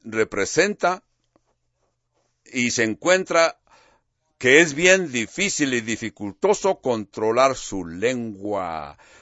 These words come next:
porque cae en un estado doloroso,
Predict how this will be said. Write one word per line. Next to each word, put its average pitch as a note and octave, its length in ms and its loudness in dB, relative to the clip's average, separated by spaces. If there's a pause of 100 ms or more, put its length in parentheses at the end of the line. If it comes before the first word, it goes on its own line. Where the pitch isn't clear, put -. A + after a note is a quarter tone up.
porque G#2+ 420 -2
cae C#3+ 580 4
en A2+ 80 0
un C3 140 -2
estado B2 420 2
doloroso, G2 1400 -2